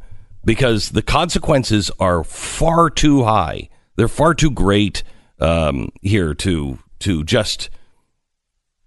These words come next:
to just have somebody make the decision and go in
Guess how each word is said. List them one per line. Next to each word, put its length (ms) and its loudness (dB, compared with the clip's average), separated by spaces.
to 120 2
just 200 4
have 200 2
somebody 360 2
make 260 0
the 100 0
decision 720 -6
and 200 0
go 260 2
in 400 2